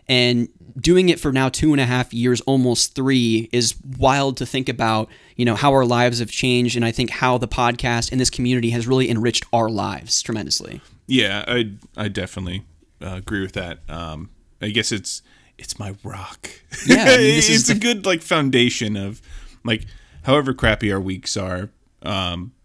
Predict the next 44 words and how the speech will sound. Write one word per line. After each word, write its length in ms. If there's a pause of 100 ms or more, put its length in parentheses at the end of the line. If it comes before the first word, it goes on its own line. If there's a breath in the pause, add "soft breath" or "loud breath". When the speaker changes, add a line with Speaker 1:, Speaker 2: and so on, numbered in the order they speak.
(320)
Speaker 2:
just 240
coming 360
together 380
on 100
a 40
Saturday 580
and 140
talking 340
about 240
shit 280
that 140
we 100
like 220
to 80
talk 300
about, 240
whether 200
it's 160
games, 580
movies, 840 (640 soft breath)
uh, 280
interacting 540
with 140
the 80
community. 500
I 60
think 260
it's, 220 (120)
it's 200
a 40
good 280
foundation, 800
and 280 (840 soft breath)
it's, 160
it's 260
great 260
to 60
see 200
how 180
it's 140
grown 420
from 180
our, 220 (160)
our 60